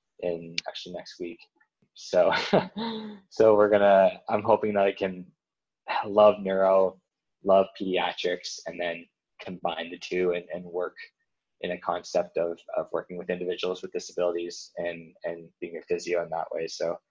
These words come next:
that's my process right now. That's what I wanna do. As you guys know, physio sh-, school can change your, uh,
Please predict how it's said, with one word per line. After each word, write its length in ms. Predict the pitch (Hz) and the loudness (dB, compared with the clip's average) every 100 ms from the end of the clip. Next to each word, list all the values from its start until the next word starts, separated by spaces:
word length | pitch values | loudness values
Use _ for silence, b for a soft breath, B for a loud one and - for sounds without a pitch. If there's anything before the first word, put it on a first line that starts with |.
| _ | _
that's 180 | 113 117 | 2 4
my 100 | 123 | 2
process 420 | - 120 113 110 | 4 4 4 0
right 140 | 101 95 | 0 0
now. 220 | 101 113 | 2 2
That's 160 | 104 - | -2 0
what 160 | 95 92 | 2 2
I 40 | |
wanna 280 | 87 98 113 | 2 0 4
do. 180 | 127 156 - _ _ _ _ _ _ - | 8 6 6 _ _ _ _ _ _ -6
As 140 | 98 | -4
you 100 | 92 | -2
guys 240 | 92 92 95 | -2 -2 -2
know, 140 | 95 | -4
physio 360 | 92 95 98 90 | -4 -8 -4 -6
sh-, 180 | - - | -8 -14
school 360 | - 98 92 | -10 -6 -6
can 200 | - 92 | -6 -8
change 520 | 90 95 92 90 87 | -6 -6 -6 -6 -6
your, 220 | 92 90 90 | -4 -4 -4
uh, 160 | 87 | -6